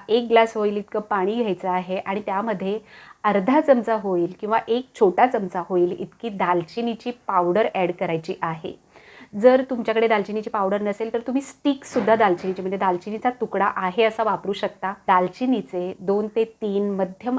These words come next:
आकाराचे तुकडे तुम्हाला इथे वापरता येतील. या एक ग्लास पाण्यामध्ये हे ॲड करायचं आहे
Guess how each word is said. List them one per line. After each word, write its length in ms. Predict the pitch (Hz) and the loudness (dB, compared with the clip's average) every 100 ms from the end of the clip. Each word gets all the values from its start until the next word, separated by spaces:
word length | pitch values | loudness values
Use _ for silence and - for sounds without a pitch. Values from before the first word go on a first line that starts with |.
| 262 | -2
आकाराचे 520 | 196 - 190 190 202 | -4 -2 -4 -4 -6
तुकडे 460 | - 208 202 185 190 - - _ | -6 -2 0 0 -4 -10 -20 _
तुम्हाला 300 | 240 208 220 | -2 0 2
इथे 180 | 202 208 | 0 0
वापरता 480 | 214 185 190 185 190 | -2 -2 -2 -4 -2
येतील. 300 | 170 165 165 - - - - | -2 -4 -12 -14 -20 -20 -4
या 120 | 254 277 - | 0 0 0
एक 220 | 262 262 | -2 -2
ग्लास 280 | 254 262 269 | 2 2 2
पाण्यामध्ये 720 | - 196 190 220 202 196 196 202 | -2 0 0 0 -2 -2 -4 -4
हे 180 | 196 226 - | -4 -4 0
ॲड 200 | 190 202 | 0 2
करायचं 380 | 226 220 220 | 0 0 0
आहे 360 | 214 208 190 220 | -2 -2 -4 -8